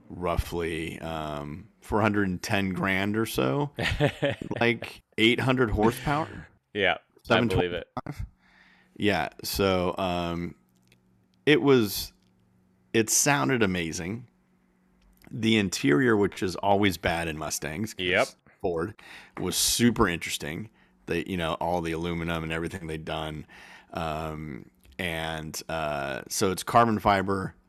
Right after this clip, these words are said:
Speaker 1: aluminum, uh, suede, you know, all the insides are beautiful. Uh, it was, it was really cool. And when you drove it, you were like, "Okay, I get it." But, um,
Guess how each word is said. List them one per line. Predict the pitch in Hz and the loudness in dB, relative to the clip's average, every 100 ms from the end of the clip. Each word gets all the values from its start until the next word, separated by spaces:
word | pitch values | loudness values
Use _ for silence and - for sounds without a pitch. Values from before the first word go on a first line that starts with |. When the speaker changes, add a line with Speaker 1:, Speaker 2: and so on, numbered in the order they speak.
| - | -2
Speaker 1:
aluminum, | 95 95 98 92 90 87 85 87 _ - - - _ | 0 2 2 2 0 -2 -6 -10 _ -20 -20 -20 _
uh, | - 85 82 82 85 80 80 78 65 69 - _ _ _ _ _ _ _ | -6 -4 -2 -2 -2 -2 -2 -4 -6 -8 -12 _ _ _ _ _ _ _
suede, | - - - 107 101 98 - | -2 0 2 4 4 4 2
you | |
know, | 101 85 | -2 4
all | 110 113 | 6 8
the | 117 | 8
insides | 107 104 - 95 98 90 | 6 4 2 4 2 0
are | 87 | -6
beautiful. | 87 90 92 90 - 92 87 - - - - _ _ | -6 -2 0 -2 -2 -2 -2 -6 -14 -20 -20 _ _
Uh, | 98 90 | -6 0
it | 143 | 2
was, | 233 - | 2 4
it | 196 | 2
was | 277 254 | 4 0
really | 165 180 175 165 | 4 8 8 6
cool. | - 208 104 | 0 2 4
And | 107 | 6
when | 120 | 6
you | 113 | 4
drove | 107 156 208 143 | 4 6 8 8
it, | 107 | 6
you | 110 | 6
were | 117 | 4
like, | 120 120 117 - _ _ _ _ - | 4 4 2 -4 _ _ _ _ -2
"Okay, | 185 247 123 147 - | -2 2 4 4 2
I | 160 | -2
get | 165 170 160 | 2 4 4
it." | 98 - - - - | 2 -4 -18 -20 -12
But, | 101 110 101 - | -2 4 4 4
um, | 98 92 92 90 87 87 85 | 2 2 4 2 -2 -4 -8